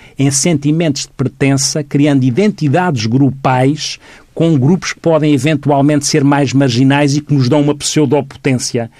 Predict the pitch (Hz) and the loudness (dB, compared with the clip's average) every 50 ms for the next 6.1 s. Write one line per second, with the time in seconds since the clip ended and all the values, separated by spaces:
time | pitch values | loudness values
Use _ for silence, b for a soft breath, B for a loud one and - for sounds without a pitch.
0 | B B B B B B - 143 147 143 - - 147 131 139 170 147 135 - - | B B B B B B -2 -2 0 0 -2 -2 -2 0 0 0 0 -2 -4 -2
1 | - 135 131 123 110 120 170 - - 139 127 127 143 165 175 151 180 214 214 - | 0 0 0 0 -2 -4 -8 -8 -4 -2 0 0 0 0 2 2 2 2 2 0
2 | - - 143 135 123 135 135 127 - - 113 104 107 101 95 101 110 127 B B | -2 -2 -2 0 0 0 -2 -2 -2 -4 -4 -4 -4 -6 -8 -10 -12 -14 B B
3 | B B B B B - - 170 160 147 - - - - 240 214 - - 147 147 | B B B B B -6 -2 -2 0 0 -2 -4 -2 -2 -2 -2 -2 -4 -4 -4
4 | 147 - 220 196 160 135 123 - - 139 127 120 123 123 127 127 123 151 190 180 | -2 -2 0 0 0 0 -2 0 0 0 0 2 2 2 2 2 2 0 0 -2
5 | 135 - 143 123 110 147 131 135 117 110 110 117 101 113 120 123 127 123 - 143 | -2 -2 -2 -2 0 0 0 0 -2 -2 -2 -2 0 0 0 0 -2 -2 -6 -10
6 | 147 | -10